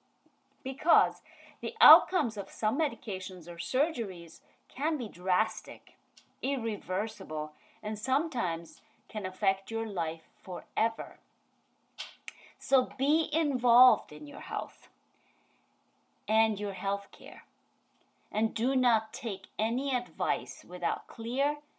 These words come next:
and logical explanation. Most importantly, do not take advice from so-called experts on the internet. There are millions of them out there. I like to end this episode by saying this.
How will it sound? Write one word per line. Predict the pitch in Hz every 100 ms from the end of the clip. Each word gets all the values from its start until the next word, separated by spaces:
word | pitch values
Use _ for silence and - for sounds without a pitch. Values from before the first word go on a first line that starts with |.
| _
and | 208 220
logical | 196 190 190 190 196 185 185 220 -
explanation. | 180 - - 170 147 120 - - - _ _ _ _ _ _ _ _
Most | - 220 277 285
importantly, | 330 - 285 262 185 139 - _ _ -
do | 226 220
not | 202 214 277 302 - _ _
take | - 208 -
advice | 185 - 170 156 160 - - _ _
from | 190 165
so-called | - 214 220 - 233 226 - -
experts | 185 - - 175 160 - - -
on | 175 175 165 - -
the | 202 -
internet. | 262 233 - 139 - - _
There | 160 214 - -
are | 196 196 -
millions | 208 214 254 240 190 160 139 139 151
of | 143 - -
them | 139 -
out | 87 - -
there. | 98 71 - _ _ _ _ _ _ _ _ _ _ _ _ _ _ _ _
I | 247
like | 269 370 381
to | 320 -
end | 233 226
this | 208 -
episode | 190 190 147 165 156 -
by | 160
saying | 160 - 156 147 147
this. | - - -